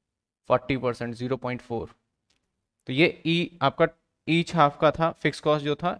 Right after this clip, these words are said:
ईच हाफ का पूछा था, तो कहता है फिक्स कॉस्ट ईच हाफ and full year। अच्छा ईच हाफ का ये हो गया, और आप फुल ईयर का पूछते हो ना फिक्स कॉस्ट,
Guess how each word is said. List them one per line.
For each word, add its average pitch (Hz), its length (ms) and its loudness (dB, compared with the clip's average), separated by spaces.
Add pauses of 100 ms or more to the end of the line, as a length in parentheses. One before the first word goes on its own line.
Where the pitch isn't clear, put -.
ईच 143 220 -4
हाफ 139 180 0
का 147 80 -4
पूछा 131 340 -6
था, 156 140 -6 (840)
तो 147 600 2 (120)
कहता 143 220 4
है 165 160 2
फिक्स - 400 -4
कॉस्ट 165 400 -2
ईच 165 320 -4
हाफ 151 320 0
and 156 180 -2
full 175 240 2
year। 95 300 -2
अच्छा - 300 -4 (120)
ईच 175 260 0
हाफ 156 200 0
का 175 100 2
ये 143 200 0
हो 156 140 -6
गया, 196 220 -2 (460)
और 139 140 8
आप 151 200 8
फुल 175 180 2
ईयर 180 140 8
का 190 120 2
पूछते 170 340 -6
हो 180 60 -2
ना 165 120 -2
फिक्स - 240 -8
कॉस्ट, - 320 -6